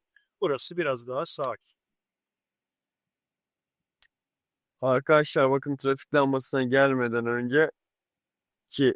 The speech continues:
Speaker 2: şerit çizgilerimiz kesikli çizgiden kesiksiz düz şerit çizgisine dönüyor.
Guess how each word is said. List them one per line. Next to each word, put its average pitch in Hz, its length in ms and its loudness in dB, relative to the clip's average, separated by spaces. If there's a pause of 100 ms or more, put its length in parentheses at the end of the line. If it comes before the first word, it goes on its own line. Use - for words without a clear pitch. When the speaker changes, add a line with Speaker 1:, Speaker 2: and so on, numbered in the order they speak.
(100)
Speaker 2:
şerit 139 360 0
çizgilerimiz 131 760 0
kesikli 143 540 -2
çizgiden 127 540 2 (520)
kesiksiz 131 640 2
düz 139 280 2 (240)
şerit 131 360 2
çizgisine 110 540 0
dönüyor. 110 320 0